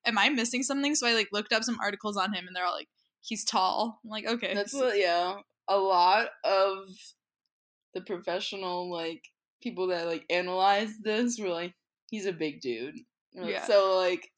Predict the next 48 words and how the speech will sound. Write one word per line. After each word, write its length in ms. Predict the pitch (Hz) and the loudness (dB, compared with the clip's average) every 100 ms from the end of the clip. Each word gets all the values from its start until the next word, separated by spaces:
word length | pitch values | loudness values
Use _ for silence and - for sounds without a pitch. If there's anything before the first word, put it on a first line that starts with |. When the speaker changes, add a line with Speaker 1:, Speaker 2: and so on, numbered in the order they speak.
| _ | _
Speaker 1:
But 200 | 370 262 | 0 2
big 160 | 339 453 | 0 4
Speaker 2:
We 80 | 277 | 8
Speaker 1:
dude 100 | - | 8
Speaker 2:
also 320 | 339 294 190 | 8 4 2
Speaker 1:
makes 240 | 302 - | 4 4
Speaker 2:
said 40 | 330 | 6
Speaker 1:
me 100 | 330 | 6
think 220 | 254 240 | 6 6
Speaker 2:
that. 80 | 302 | 6
Speaker 1:
of, 40 | |
like, 180 | 285 269 - | 4 2 0
a 120 | 220 - - | -4 -2 4
big 340 | 220 208 190 | 4 4 -2
dude. 260 | 214 190 190 | -4 -4 -4
Like, 120 | 240 | -4
he's 120 | 240 | 0
not, 120 | 269 311 | 2 2
like, 140 | 302 - | 0 -4
he's 160 | 220 277 | -2 0
just 180 | 320 - | 0 2
Speaker 2:
Well, 100 | 285 | 6
he's 100 | - 392 | 6 8
not, 60 | |
Speaker 1:
tall. 80 | 415 | 2
Speaker 2:
like, 100 | 440 | 2
scrawny. 920 | - - 170 202 196 156 175 240 277 - _ - | -2 0 0 2 0 -6 -4 -4 -6 -10 _ -8
Speaker 1:
Yeah, 180 | 254 247 | -2 0
I 40 | |
Speaker 2:
He's, 120 | 233 | 0
like, 100 | 202 | 2
kinda 280 | 202 180 196 | 4 4 4
Speaker 1:
guess. 0 | |
Speaker 2:
big 480 | - 190 156 170 185 _ _ _ - | 6 6 4 -2 -10 _ _ _ 0
Speaker 1:
He 80 | 294 | 2
Speaker 2:
and 60 | |
Speaker 1:
was, 100 | 285 | 2
Speaker 2:
tall. 380 | 170 139 143 175 | 0 0 0 0
Speaker 1:
he 100 | 285 | 0
was 120 | 302 | 0
an 100 | 330 | 0
English 360 | 214 240 247 220 | -2 -2 -2 -2
major. 540 | 185 180 190 190 214 - _ _ _ _ _ | -4 -4 -4 -6 -8 -14 _ _ _ _ _
Speaker 2:
Fun 160 | 175 165 | -10 0
fact. 480 | 165 156 151 _ - _ _ _ _ | 2 2 -2 _ -20 _ _ _ _
Speaker 1:
So 180 | - 226 | -6 -4
I 60 | 226 | -2
guess 360 | 220 269 - | 0 -2 -6